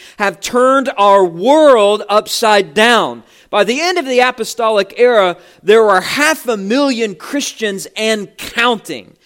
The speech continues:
That was an extraordinary number of Christians for that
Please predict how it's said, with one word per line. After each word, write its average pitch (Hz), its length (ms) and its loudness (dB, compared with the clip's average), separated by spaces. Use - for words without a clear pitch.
That 233 180 0
was 214 160 2
an 208 80 -6
extraordinary 240 1120 -2
number 151 580 -6
of 135 220 -14
Christians 143 560 -8
for 143 220 -12
that 139 400 -6